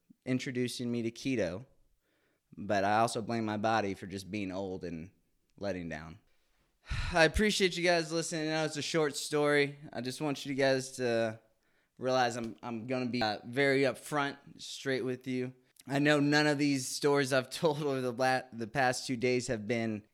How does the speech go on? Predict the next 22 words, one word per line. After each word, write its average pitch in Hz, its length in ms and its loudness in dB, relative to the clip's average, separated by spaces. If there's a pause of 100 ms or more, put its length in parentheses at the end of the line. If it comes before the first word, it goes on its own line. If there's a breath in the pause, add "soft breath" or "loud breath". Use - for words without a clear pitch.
insightful 143 840 2
in 139 100 2
any 139 180 0
ways. 131 320 2
There's 120 220 -4
no 127 240 4
lesson 127 480 0
to 131 120 -6
learn 120 480 -4
except 117 420 -2
maybe 113 220 -2
don't 117 200 2
eat 113 80 -2
Mongolian 110 640 0
Grill, 113 280 -4
don't 113 240 -4
eat 107 120 -4
high 110 200 -4
fats. 107 540 -6
I 101 120 -6
don't 101 160 -2
know. 107 260 -4